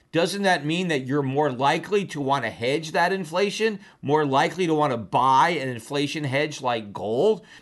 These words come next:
Because gold does better if there's more inflation. So that is what you would expect, except that is not what traders are keying on. What they're still looking at, and I've discussed that before on the podcast, is when there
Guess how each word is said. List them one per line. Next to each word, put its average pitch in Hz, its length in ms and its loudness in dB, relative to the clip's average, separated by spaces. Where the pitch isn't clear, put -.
Because 160 300 0
gold 170 360 2
does 147 240 0
better 151 560 0
if 147 220 -2
there's 147 240 0
more 131 200 0
inflation. 202 640 -4
So 170 400 2
that 190 300 4
is 170 160 4
what 165 240 -2
you 147 100 0
would 139 140 0
expect, - 720 -2
except 196 640 -2
that 165 300 0
is 151 200 0
not 160 480 0
what 156 420 -4
traders 160 480 0
are 151 100 -4
keying 226 400 -6
on. 95 280 -4
What 170 220 2
they're 160 160 0
still 233 340 2
looking 202 340 2
at, 123 220 2
and 156 120 -4
I've 143 160 2
discussed 165 460 -2
that 147 200 2
before 165 380 0
on 160 120 6
the 127 60 -4
podcast, 120 680 0
is 180 300 2
when 175 400 -2
there 190 240 4